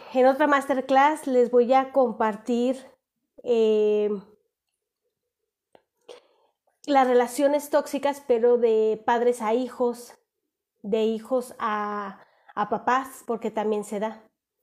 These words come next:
Pero hoy quise empezar con este que se sien-, siento que es más fuerte,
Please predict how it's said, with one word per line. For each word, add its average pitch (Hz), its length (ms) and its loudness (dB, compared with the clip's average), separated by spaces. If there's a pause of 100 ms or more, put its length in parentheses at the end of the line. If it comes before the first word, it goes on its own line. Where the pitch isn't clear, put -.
(360)
Pero 262 140 2
hoy 302 80 0
quise 311 340 -4
empezar 247 540 -2
con 240 160 0
este 226 240 -2
que 233 100 -6
se 220 180 -6
sien-, 226 280 -4
siento 330 280 0
que 370 60 -2
es 269 60 0
más 320 220 0
fuerte, 240 520 -4